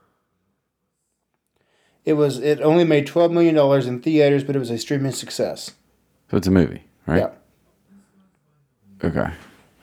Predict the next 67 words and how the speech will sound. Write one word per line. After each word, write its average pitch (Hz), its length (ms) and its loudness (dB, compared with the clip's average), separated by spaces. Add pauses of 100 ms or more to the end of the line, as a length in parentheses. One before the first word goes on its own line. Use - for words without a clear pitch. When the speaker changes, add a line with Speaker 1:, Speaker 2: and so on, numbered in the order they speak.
(180)
Speaker 2:
'Cause 104 200 2
Diaz's 101 640 4
credit - 340 -2
shows 87 220 -8
up 87 120 -8
as, 80 120 -12
like, 82 120 -8
twenty 87 200 -8
twenty-two. 82 320 -4
'Cause - 100 -4
Speaker 1:
I - 40 0
Speaker 2:
I - 20 0
Speaker 1:
thought 330 80 2
Speaker 2:
looked 339 120 -2
the 311 60 2
Speaker 1:
they 294 60 4
were, 277 60 2
Speaker 2:
other 262 100 2
Speaker 1:
like, 240 100 0
Speaker 2:
day. 233 60 2
Speaker 1:
doing, 226 140 2
like, 196 100 0
a - 20 2
reboot 143 580 2
or 120 60 -4
something. 101 480 -8
Speaker 2:
Maybe 113 220 0
they 117 80 0
are. 113 200 2
Maybe 101 180 -2
they 101 100 2
did 101 120 0
the 92 60 -6
movie 98 320 -2
and 82 80 -4
now 90 140 -2
they're 92 100 -4
gonna 87 120 -4
Speaker 1:
Because 190 240 2
Speaker 2:
turn 185 100 -2
it - 20 -4
Speaker 1:
if - 0 -
Speaker 2:
into 208 100 2
Speaker 1:
you - 0 -
Speaker 2:
a 262 80 2
Speaker 1:
looked 294 120 -2
Speaker 2:
show. 277 60 2
Speaker 1:
in 247 100 2
the, 202 280 2
uh, 123 280 0 (960)
I 233 100 2
thought 240 380 0
the, 208 160 2
or 180 100 4
'cause 180 160 0
it 185 60 2
may 170 100 2
have 165 80 2
just 151 140 -6
been 160 120 0
for 143 80 -4
the 139 80 -4
Super 226 220 0
Bowl 165 180 2
commercial, 120 580 -6 (840)
the, 156 380 2
uh, 107 320 0